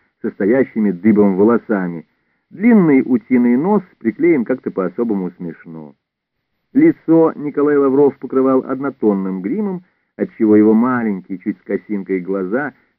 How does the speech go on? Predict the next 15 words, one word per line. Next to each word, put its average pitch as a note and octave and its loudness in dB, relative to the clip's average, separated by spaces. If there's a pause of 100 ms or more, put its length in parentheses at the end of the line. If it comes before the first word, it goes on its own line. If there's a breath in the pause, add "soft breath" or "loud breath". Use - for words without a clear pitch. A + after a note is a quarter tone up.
(120)
становились F#2+ -6
совсем F#2 -6
крошечными, E3+ -6 (200)
как F#3+ -10
бусинки, F#2 -12 (180)
глаза G#2+ -4
буравчики. G2+ -12 (1200)
Костюм E3+ 0
на A2+ 0
костлявой G#2+ -2
фигуре G#2+ 0
висел, A2+ -8
как - -16
на F#2+ -10
вешалке. F2 -10